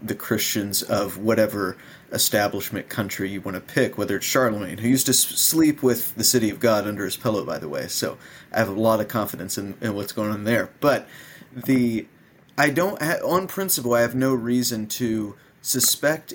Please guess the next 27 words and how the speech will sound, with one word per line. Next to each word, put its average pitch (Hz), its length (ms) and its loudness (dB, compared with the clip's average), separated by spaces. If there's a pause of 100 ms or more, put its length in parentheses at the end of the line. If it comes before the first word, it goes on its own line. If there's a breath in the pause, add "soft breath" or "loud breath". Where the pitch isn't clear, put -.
any 151 200 0
more 135 240 2
sincerity 113 640 2
of 98 160 -4
one 117 360 0
over 110 180 -2
the 107 220 -2
other. 101 380 0 (440 loud breath)
And 123 160 4
because 139 280 2
I, 135 280 2
I 123 60 6
don't 127 280 0
have 120 560 0
that 107 260 2
revivalist 107 840 0
kind 110 160 -2
of - 80 -4
spirit 110 400 2
in 104 80 -4
me 101 80 -6
where 107 200 -4
the 101 220 -2
energy 117 640 0 (380 loud breath)
and 113 160 2
the 104 80 -2
spontaneity 113 1000 2